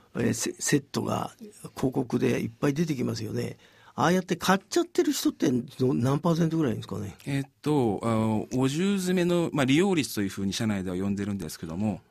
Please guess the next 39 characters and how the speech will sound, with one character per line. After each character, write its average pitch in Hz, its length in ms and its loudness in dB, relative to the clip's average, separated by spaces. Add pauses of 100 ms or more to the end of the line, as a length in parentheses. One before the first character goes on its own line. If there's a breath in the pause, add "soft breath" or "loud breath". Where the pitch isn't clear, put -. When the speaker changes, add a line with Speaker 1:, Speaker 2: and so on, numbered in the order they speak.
(200)
Speaker 2:
約 135 420 0
二 147 220 2
割、 143 360 0 (360)
え - 40 -8
ー、 101 720 -2
で 98 120 -4
す。 - 200 -6 (640 loud breath)
で、 165 160 0
ま 175 100 2
あ、 - 40 2
用 202 180 4
意 156 80 4
す - 140 -2
る 139 80 -2
方 123 260 0
が、 95 500 0
あ 101 60 -8 (240)
ー、 104 60 -4
五 117 120 2
割 120 220 2
強 117 240 0
で 87 100 -6
す - 140 -8
の 85 120 -8
で、 98 460 -6
え 98 560 -6
ー、 98 60 -8
ま 139 80 -2
あ、 - 60 -8 (200)
そ - 280 -2
の 165 100 4
五 185 120 2
割 180 180 4
の 147 80 -2
方 151 200 -4
の 180 300 2
う 135 80 -2
ち - 140 0
の 180 260 2